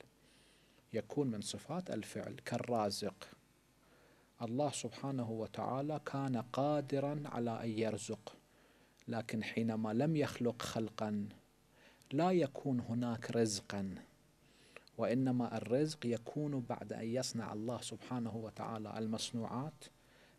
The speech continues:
المخلوقات تحتاج إلى الرزق، فيرزقها الله سبحانه وتعالى بقدرته وبعلمه وبحكمته،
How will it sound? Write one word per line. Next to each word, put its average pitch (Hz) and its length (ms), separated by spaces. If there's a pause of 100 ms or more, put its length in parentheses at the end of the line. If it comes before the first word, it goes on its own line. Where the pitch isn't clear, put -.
المخلوقات 110 920 (640)
تحتاج - 520
إلى 110 160
الرزق، 123 540 (400)
فيرزقها 120 800
الله 113 320
سبحانه 127 640
وتعالى 120 840
بقدرته 117 920 (800)
وبعلمه 110 840 (340)
وبحكمته، 127 840